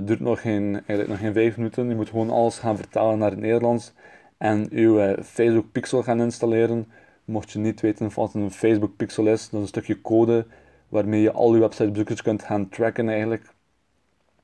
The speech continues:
En dan kun je ook weten van, ehm, als je dan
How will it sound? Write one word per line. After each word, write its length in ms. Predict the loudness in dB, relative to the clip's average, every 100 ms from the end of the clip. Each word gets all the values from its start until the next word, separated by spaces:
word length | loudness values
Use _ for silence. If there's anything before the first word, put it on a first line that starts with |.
| -20 _
En 120 | -2
dan 100 | 2
kun 120 | 4
je 100 | 6
ook 160 | 4 4
weten 340 | 4 4 2
van, 300 | 0 -2 -4 -10 _ -20 _ _ -6
ehm, 400 | 0 2 2 -2 -4
als 240 | -6 -6
je 80 | -4
dan 340 | 0 0 0